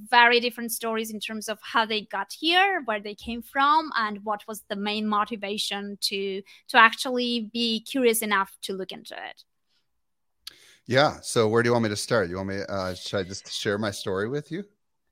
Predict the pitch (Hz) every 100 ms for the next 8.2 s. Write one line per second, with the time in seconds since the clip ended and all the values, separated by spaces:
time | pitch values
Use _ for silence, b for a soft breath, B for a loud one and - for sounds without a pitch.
0 | - 262 262 262 262 254 269 302 427 302
1 | 277 247 262 254 320 349 339 311 285 294
2 | - 262 - 262 262 254 269 226 226 226
3 | 226 226 226 226 233 233 226 220 208 120
4 | - 131 262 247 254 240 254 254 269 302
5 | 320 285 262 254 240 226 202 285 302 285
6 | 302 277 269 - 247 247 240 240 226 226
7 | 214 220 220 226 220 208 202 220 208 190
8 | 196